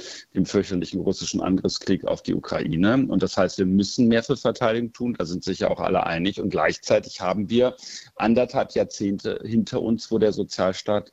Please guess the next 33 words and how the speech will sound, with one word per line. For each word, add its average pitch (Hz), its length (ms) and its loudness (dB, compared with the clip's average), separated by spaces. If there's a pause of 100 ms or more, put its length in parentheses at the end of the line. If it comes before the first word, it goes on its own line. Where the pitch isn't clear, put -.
eher 104 240 4
gewachsen 101 540 -2
ist. - 260 -18
Und, 90 440 -8
ähm, 87 260 -2
das - 180 -12
ist - 140 -12
ja 87 80 -2
kein 95 220 -2
Phänomen 95 420 2
dieser 107 320 2
Koalition, 110 580 0
sondern 90 240 -2
auch 87 60 -10
der 92 160 -8
Vorgängerregierung. 98 1040 0 (400)
Und - 140 -2
deswegen 95 340 2
muss 95 220 -2
man 107 180 2
sich 98 160 -6
jetzt - 180 -2
auf - 140 -2
das 95 240 -4
konzentrieren, 107 600 0
was 104 180 0
wichtig 110 420 -2
ist, - 220 -10
nämlich 92 220 0
Verteidigung. 107 640 0
Und 113 120 0
gleichzeitig 117 580 0
übrigens 135 360 -2